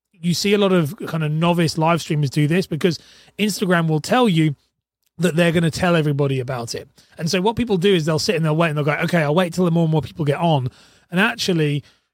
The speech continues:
by doing that, you'll lose the people who are there right at the beginning, but also it's not very good for a replay value if someone is gonna watch that later on. If you're gonna reuse this for a replay, it really sucks. And I actually see this often. I'll see live streams and people have done the lives and they're like,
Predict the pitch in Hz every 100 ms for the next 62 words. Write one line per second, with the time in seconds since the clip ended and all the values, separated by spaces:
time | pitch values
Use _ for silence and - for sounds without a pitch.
0 | _ 156 165 151 233 226 165 143 156 170
1 | 180 175 196 233 - 202 190 180 170 165
2 | 165 160 160 160 156 143 143 165 220 294
3 | 277 - _ 190 254 285 - 156 160 -
4 | 190 208 202 185 156 170 139 165 151 147
5 | 165 214 - 170 147 139 147 143 147 151
6 | - 160 156 156 147 160 147 156 151 165
7 | 139 143 131 160 151 127 160 160 147 147
8 | 156 165 151 143 - 143 139 156 - 151
9 | 139 131 - _ _ _ _ - 160 -
10 | 180 143 - 170 123 - - - - 170
11 | 175 185 190 208 180 - 170 - 151 143
12 | 151 151 175 156 156 147 - 147 143 -
13 | 151 151 156 139 - 175 156 143 131 147
14 | 143 135